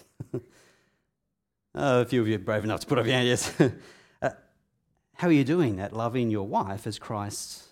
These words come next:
loves the church? When you read Paul's words here, uh, it seems like there's no way you could match up, surely. <laughs> And you'd be partly right. <laughs> There's no way a husband can love his wife as perfectly as Christ loves the church, but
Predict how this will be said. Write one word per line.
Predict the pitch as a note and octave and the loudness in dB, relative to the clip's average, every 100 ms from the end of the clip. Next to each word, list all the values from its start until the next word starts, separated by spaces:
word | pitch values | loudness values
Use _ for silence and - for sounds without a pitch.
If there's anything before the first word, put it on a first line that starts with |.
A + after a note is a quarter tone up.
| _ _ _ | _ _ _
loves | G2 F2 E2+ F2+ | -8 -8 -10 -12
the | - | -12
church? | - C#3 C#3 F2+ - - _ _ _ _ _ _ _ _ _ _ _ - | -10 -10 -10 -12 -18 -20 _ _ _ _ _ _ _ _ _ _ _ -4
When | A#2+ | 0
you | B2+ | 2
read | D3 C3+ | 2 2
Paul's | C#3+ B2+ | 2 2
words | A#2 C#3 F#3 F3 | 2 4 4 2
here, | C3 G2+ G2 | 0 0 -2
uh, | G#2+ | -4
it | G#2+ A2+ A#2 | -6 -6 -6
seems | - D#3+ | -2 0
like | C3+ A#2+ | 0 -2
there's | C3+ D3 | -4 -4
no | E3+ D#3+ | -2 0
way | C#3+ E3+ F3 | 0 0 0
you | B2 | -2
could | A2+ B2+ | -2 -2
match | B2+ A2+ G#2+ | -2 -2 -4
up, | A#3+ A2+ | -4 -6
surely. | - - G3+ D#4 A2 F#2+ - - - | -8 -8 -6 -4 -4 -6 -12 -12 -10
<laughs> | - - - _ _ - | -10 -10 -14 _ _ -10
And | D#3 | -8
you'd | G3 | -6
be | A#2 | -6
partly | - F#2 F2+ | -4 -6 -6
right. | F#2 B2 F#3 - - _ | -8 -8 -8 -12 -20 _
<laughs> | B2 - _ _ _ _ _ _ _ _ _ _ _ _ _ _ | -12 -12 _ _ _ _ _ _ _ _ _ _ _ _ _ _
There's | B2 | -4
no | C#3+ | -2
way | A#2+ C#3+ | 0 0
a | G#2+ | 0
husband | A2+ G#2 G#2+ | -4 -4 -6
can | G2+ G2+ | -4 -4
love | G#2 G#2 G2+ G2 - _ | -4 -2 -4 -8 -16 _
his | G2+ G2+ | -10 -8
wife | G2 G#2 B2 | -6 -8 -8
as | G2 | -10
perfectly | - G#2+ G#2+ G#2 G2 | -10 -8 -8 -6 -8
as | F#2 | -6
Christ | - G#2 G2 - | -4 -2 -2 -4
loves | G2+ E2+ | -4 -6
the | E2+ | -12
church, | E2+ D3+ F2 F2+ - | -4 -4 -4 -6 -8
but | G2+ - | -8 -10